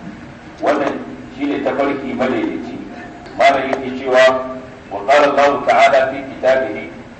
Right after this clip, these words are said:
Allah ta'ala ya faɗa a cikin littafinsa, ya ce, "Wa in ta'ifatani min al-mu'minina iqtatalu fa aslihu bainahuma. Fa in baghat ihdahuma 'ala al-ukhra fa qatilu allati tabghi hatta tafi'a ila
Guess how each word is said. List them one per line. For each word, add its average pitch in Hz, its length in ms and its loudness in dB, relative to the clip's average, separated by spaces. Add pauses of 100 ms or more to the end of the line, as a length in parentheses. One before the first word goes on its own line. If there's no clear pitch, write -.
(760)
Allah - 380 6
ta'ala 679 380 6 (180)
ya 679 180 8
faɗa 679 240 4
a 679 180 6
cikin - 280 -10
littafinsa, 127 680 2 (1120)
ya 113 140 -6
ce, 131 120 -8
"Wa 123 140 -2
in 139 240 -6
ta'ifatani 143 800 4
min 139 140 -2
al-mu'minina 135 680 -4
iqtatalu 139 720 -4
fa 120 120 2 (120)
aslihu 123 540 -6
bainahuma. 110 640 -4 (800)
Fa 104 100 -4
in 147 220 -4
baghat 147 320 2 (100)
ihdahuma 139 680 2 (160)
'ala 143 160 4
al-ukhra 135 520 2 (120)
fa 120 160 -2
qatilu 143 480 0
allati 139 400 -8
tabghi 143 560 -4
hatta 139 480 -2
tafi'a 123 320 -6
ila 110 160 -2